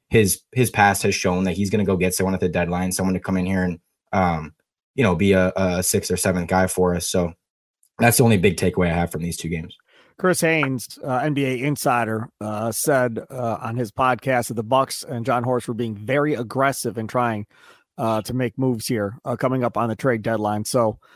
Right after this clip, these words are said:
Speaker 2: what that ends up being, we'll have to wait and see. But obviously, they're not sitting with their hands underneath their legs, uh, and not doing anything. Obviously, John Horst, a mentor, uh, John Hammond, a mentor of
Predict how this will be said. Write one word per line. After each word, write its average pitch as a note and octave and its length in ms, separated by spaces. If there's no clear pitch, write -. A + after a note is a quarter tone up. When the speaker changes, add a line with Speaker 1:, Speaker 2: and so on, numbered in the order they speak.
Speaker 2:
what C#3+ 220
that C#3 140
ends C3+ 200
up A#2+ 160
being, B2+ 240
we'll A#2+ 120
have A#2+ 100
to B2+ 80
wait B2 180
and A2+ 120
see. B2 220
But A2+ 140
obviously, A#2+ 360
they're A2+ 100
not A#2+ 200
sitting A#2 380
with A2+ 140
their A#2 80
hands A#2+ 380
underneath A#2 360
their A2+ 120
legs, A2+ 420
uh, G#2+ 120
and B2+ 100
not A#2 240
doing B2+ 240
anything. A#2+ 400
Obviously, A#2 540
John C3+ 240
Horst, C3 340
a B2 120
mentor, C3 680
uh, G#2+ 280
John C#3 260
Hammond, C3+ 280
a A2 40
mentor C3 560
of A2+ 260